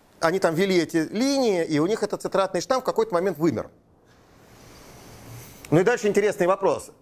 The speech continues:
Вот то, что он появился, а потом вымер, это закономерность? Может быть, он действительно был не очень хорошо приспособленным, и какое-то время вот он появился, там за счет каких-то случайных флуктуаций немножко размножился,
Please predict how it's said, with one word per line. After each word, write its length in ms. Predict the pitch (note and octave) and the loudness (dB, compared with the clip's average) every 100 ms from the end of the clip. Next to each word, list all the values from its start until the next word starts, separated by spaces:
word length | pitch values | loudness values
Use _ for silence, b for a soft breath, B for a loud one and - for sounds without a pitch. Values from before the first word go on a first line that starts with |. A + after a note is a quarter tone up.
| _ | _
Вот 140 | C3+ | 0
то, 140 | G#3 G#3+ | 0 0
что 180 | - G3 | 2 2
он 220 | F#3+ - - _ | 0 -6 -16 _
появился, 420 | F3+ G#3+ C4+ - | 2 4 2 2
а 20 | E3+ | 0
потом 300 | F3 G#3+ F3+ | 2 0 2
вымер, 400 | F3 A2 E2+ - - | 0 0 -6 -10 -2
это 520 | C#3+ E3+ E3+ E3+ B B | 0 2 0 -4 B B
закономерность? 840 | - E3+ F#3 A#3+ D4 B3+ C3+ - - | -4 0 2 2 2 2 -2 -4 -2
Может 220 | D#3+ F3+ | 0 0
быть, 100 | F#3+ | 0
он 120 | G3 | 0
действительно 480 | F3 - A#3+ - F3 | -2 -4 -2 0 0
был 420 | D3+ G#3 F3+ - B B | 4 2 2 -2 B B
не 120 | F3 G#3+ | 2 2
очень 240 | G#3 G3 | 2 0
хорошо 320 | F3+ F3+ G3 | 0 0 -2
приспособленным, 920 | - E3 G3+ G3+ D4+ G#3 E3+ A#2 F#2+ - _ b b b b | -4 -2 -2 0 0 2 0 -2 -6 -12 _ b b b b
и 60 | D#3 | 0
какое-то 420 | G3 G3 A#3+ A3 | 2 2 0 2
время 280 | G3+ G#3 F#3 | 2 2 2
вот 120 | F3+ | 0
он 80 | G3 | 0
появился, 500 | G#3 B3 C#4 D#4 A3 | 0 0 0 0 0
там 160 | F#3+ E3+ | 0 0
за 80 | |
счет 120 | E3+ G3 | -2 -2
каких-то 240 | F#3+ - | -6 -2
случайных 500 | G3+ G3+ A3 F#3+ E3+ | -2 0 2 0 -2
флуктуаций 760 | F3 F3 G#3+ F#3+ F3 - D#3 D3+ | -4 -2 0 0 -2 -2 -2 0
немножко 440 | F#3+ G3+ F#3 F#3 | 0 2 0 0
размножился, 760 | F#3+ G#3 D4+ B3 G3 - G2+ | -2 0 -2 0 -2 -2 -6